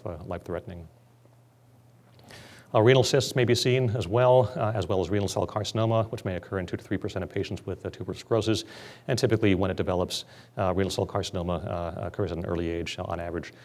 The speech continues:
uh, twenty-eight years. Rhabdomyoma is a, uh, cardiac, uh, tumor derived from, uh, uh, the muscle of, uh, the heart. Uh, typically develops in the, uh, fetal period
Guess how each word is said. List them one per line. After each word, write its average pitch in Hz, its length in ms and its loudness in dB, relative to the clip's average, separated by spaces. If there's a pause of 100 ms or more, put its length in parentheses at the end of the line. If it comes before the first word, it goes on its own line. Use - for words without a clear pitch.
(220)
uh, 98 80 -4
twenty-eight 87 460 -4
years. 87 420 -6 (680)
Rhabdomyoma 107 760 4
is 101 220 0
a, 90 140 2
uh, 85 100 2
cardiac, 101 460 2
uh, 107 80 2
tumor 101 340 0
derived 95 500 -2
from, 90 240 -2
uh, 85 40 -4
uh, 87 280 -6
the 87 100 -6
muscle 92 380 -4
of, 87 140 -4
uh, 85 140 -4
the 85 80 -10
heart. 104 280 2 (560)
Uh, 95 380 0
typically - 280 0
develops 95 400 4
in 92 160 -2
the, 90 140 -2
uh, 85 40 -2
fetal 98 240 2
period 98 460 2